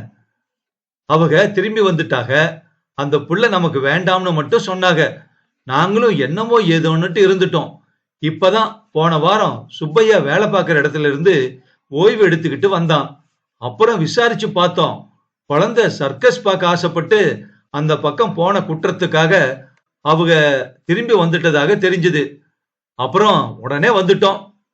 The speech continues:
"பெரிய குற்றம் தானே அது?" பெரிய வீட்டு பெண் சடங்கு கழித்து வீட்டில் இருக்கிறவ அங்க போகலாமா? "நீங்க பெரிய மனசுக்காரரு" என்று செந்திலாண்டவன் பிள்ளை குறுக்கிட்டார். "அதெல்லாம் ஒண்ணுமில்ல மாமா,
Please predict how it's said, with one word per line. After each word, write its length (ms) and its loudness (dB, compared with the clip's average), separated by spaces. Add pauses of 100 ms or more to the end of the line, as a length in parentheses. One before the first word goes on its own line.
(960)
"பெரிய 320 -2
குற்றம் 340 0
தானே 220 2
அது?" 280 0 (640)
பெரிய 320 2
வீட்டு 300 0
பெண் 260 -4 (300)
சடங்கு 580 -2
கழித்து 440 -2 (520)
வீட்டில் 420 -6
இருக்கிறவ 680 0
அங்க 260 -4
போகலாமா? 600 0 (720)
"நீங்க 280 0
பெரிய 360 -2
மனசுக்காரரு" 800 0 (580)
என்று 300 0 (160)
செந்திலாண்டவன் 760 -2
பிள்ளை 280 -2
குறுக்கிட்டார். 680 -8 (840)
"அதெல்லாம் 500 2
ஒண்ணுமில்ல 420 0
மாமா, 320 0